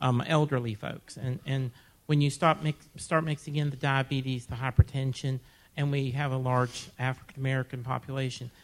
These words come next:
trying to get them on something different does seem to make a difference long term with their renal function.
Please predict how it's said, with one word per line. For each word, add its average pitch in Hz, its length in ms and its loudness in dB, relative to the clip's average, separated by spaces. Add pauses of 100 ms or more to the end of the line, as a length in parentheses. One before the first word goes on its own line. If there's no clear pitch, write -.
(360)
trying 185 320 6
to 170 60 0
get 151 260 -2
them 143 200 4
on 147 760 4 (100)
something 143 500 -2
different 127 520 -2 (880)
does 160 300 4
seem 147 200 2
to 135 80 2
make 131 200 -2
a 117 40 -8
difference 123 500 -4
long 127 240 0
term 131 300 0
with 123 140 -6
their 120 100 -6
renal 127 320 2
function. 123 480 -8